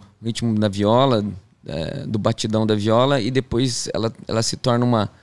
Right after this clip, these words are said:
uma vaneira, né? E tô pra gra-, tô, já gravei já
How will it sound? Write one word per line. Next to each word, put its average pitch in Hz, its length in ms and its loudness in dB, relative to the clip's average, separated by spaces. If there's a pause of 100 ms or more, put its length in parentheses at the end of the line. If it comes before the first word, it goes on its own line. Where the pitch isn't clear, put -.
(320)
uma 110 180 0
vaneira, 120 540 2 (480)
né? 110 240 0 (420)
E 156 300 0 (340)
tô 160 140 2
pra 160 160 2
gra-, 151 220 2
tô, 151 400 2
já 139 120 4
gravei 139 480 2
já 123 160 0